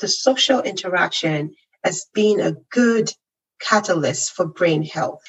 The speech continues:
It reduces stress and sequelae. As you can imagine,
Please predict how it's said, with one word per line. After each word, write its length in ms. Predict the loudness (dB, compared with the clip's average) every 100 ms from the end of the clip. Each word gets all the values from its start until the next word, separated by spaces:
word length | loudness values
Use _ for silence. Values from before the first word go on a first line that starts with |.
| -6 -2
It 140 | 2
reduces 520 | 2 4 2 2 2
stress 420 | 2 2 2 2
and 180 | 0 -2 -2
sequelae. 760 | 0 0 0 -2 -2 -4 -8 _ _
As 200 | -4 -4
you 80 | -2
can 140 | 0 0
imagine, 880 | 0 2 2 2 0 0 0 -4